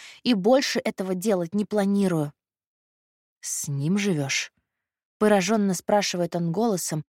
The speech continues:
в котором я различаю несвойственную ему злость. «Охренеть просто. Не могу поверить, что ты с ним».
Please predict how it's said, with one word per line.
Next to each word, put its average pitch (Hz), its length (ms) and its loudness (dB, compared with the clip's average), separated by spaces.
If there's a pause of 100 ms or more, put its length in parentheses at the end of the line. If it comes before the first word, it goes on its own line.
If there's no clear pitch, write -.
(160)
в - 100 -18
котором 208 480 0
я 190 260 -2
различаю 190 580 0
несвойственную 180 880 0
ему 170 220 0
злость. 165 640 -2 (640)
«Охренеть 139 680 -4
просто. - 380 -6 (640)
Не 147 240 4
могу 156 320 4
поверить, 165 400 2
что - 180 -6
ты 147 160 -6
с - 160 -6
ним». 139 240 -6